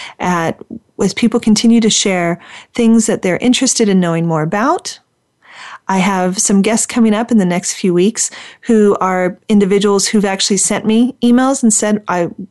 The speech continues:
I love what you're doing, and I would love to be a part of the show, and this is the work that I do." And so I have some guests coming up who, um,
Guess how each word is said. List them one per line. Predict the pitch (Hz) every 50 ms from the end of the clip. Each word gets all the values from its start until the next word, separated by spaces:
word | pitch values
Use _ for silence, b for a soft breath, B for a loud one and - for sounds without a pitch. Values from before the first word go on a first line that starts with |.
| _ _ _
I | - 190 185
love | 196 202 202 196
what | 214 - -
you're | 214
doing, | 202 190 208 202 208 220 240 247 240 -
and | - 180 180 175 170 165 -
I | - 180
would | 175 175 175
love | 185 185 180
to | 185 196
be | 196 185
a | 175
part | - - 185 175 165
of |
the | 170 165
show, | - - 202 202 208 208
and | 196 175
this | 160 - 180
is | 180 -
the | 170
work | 160 160 160 - -
that | 165 160
I | 147 165 180
do." | 196 247 277 302 339 339 - B B B B B B B
And | 202
so | - - 196
I | 185
have | 175 170 175 170
some | - - 185 180
guests | 185 196 208 -
coming | - - 220 214 208 190
up | 185 202 220 - B B B B B B
who, | B - 208 196 190 185 185 175 165 - -
um, | 185 175 170 170 170 170 -